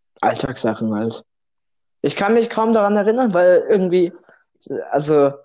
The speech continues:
meistens habe ich halt luzide Träume. Falls nicht, weil, falls jemand nicht weiß, was luzide Träume sind, es sind halt Klarträume, die ich ma-, sehr oft habe und mich einfach an je-, fast jedes Detail erinnern kann, was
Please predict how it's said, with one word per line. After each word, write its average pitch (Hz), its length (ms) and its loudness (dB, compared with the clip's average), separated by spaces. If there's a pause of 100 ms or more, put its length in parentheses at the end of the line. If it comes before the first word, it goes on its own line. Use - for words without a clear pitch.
(320)
meistens 139 520 -2
habe 135 180 0
ich 135 100 -6
halt 139 160 2
luzide 135 440 2
Träume. 131 440 -2 (240)
Falls 175 320 0
nicht, 170 200 -2
weil, 160 280 2 (300)
falls 156 340 -2 (540)
jemand 139 300 -2
nicht 139 120 -6
weiß, 135 220 -2
was 127 200 -10
luzide 131 280 0
Träume 131 300 -2
sind, 160 220 0
es - 160 -2
sind 143 280 -4 (1120)
halt 143 360 2
Klarträume, 147 840 2
die 135 200 2
ich - 180 -8
ma-, 117 180 -6 (100)
sehr 147 440 2
oft 185 240 -4
habe 120 320 -6
und 117 220 -4
mich 123 200 -6
einfach 135 340 0 (100)
an 147 180 -2
je-, 139 180 -2 (100)
fast 202 300 -4
jedes 156 240 2
Detail 131 320 -2
erinnern 113 320 -4
kann, 127 240 -12 (460)
was 151 320 -2